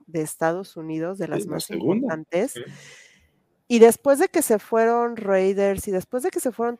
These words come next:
Speaker 1: este, los equipos, ahora están jugando en contra de la historia de la ciudad. Entonces yo creo que hasta entre ellos mismos, híjole,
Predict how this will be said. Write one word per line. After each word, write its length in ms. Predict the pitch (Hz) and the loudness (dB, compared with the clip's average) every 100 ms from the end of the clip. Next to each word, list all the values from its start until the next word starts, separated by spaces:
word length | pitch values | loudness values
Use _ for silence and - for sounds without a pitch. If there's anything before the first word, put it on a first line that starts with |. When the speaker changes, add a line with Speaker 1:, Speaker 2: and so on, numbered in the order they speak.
| - | -8
Speaker 1:
este, 380 | 180 180 - 175 | -6 -4 -4 -6
los 140 | 170 | -6
equipos, 260 | 175 180 - | -10 -12 -2
ahora 220 | 220 262 | 4 4
están 320 | 254 262 262 | 4 -2 -6
jugando 640 | - 247 214 214 226 240 - | -8 -6 -2 -2 -4 -10 -2
en 280 | 208 214 220 | 0 0 -4
contra 520 | - 247 254 - 302 | -4 -2 -2 0 0
de 80 | 285 | 2
la 80 | 196 | 0
historia 460 | - - 202 220 | -6 -8 -6 -4
de 100 | 220 | -4
la 140 | 170 165 | -6 -10
ciudad. 580 | - 165 165 220 175 - - - _ - _ _ _ _ | -12 -10 -2 -2 -2 0 0 0 _ -20 _ _ _ _
Entonces 240 | 196 190 | -8 -2
yo 120 | 247 | -2
creo 200 | - 262 | -2 -4
que 140 | - 214 | 2 0
hasta 240 | - 185 | 2 0
entre 260 | 175 185 208 | 0 0 0
ellos 220 | 240 247 | 0 -4
mismos, 500 | 214 226 254 302 _ - - _ _ _ - | -8 -6 -8 -8 _ -20 -20 _ _ _ -6
híjole, 560 | 226 - 220 180 - | -2 2 4 4 2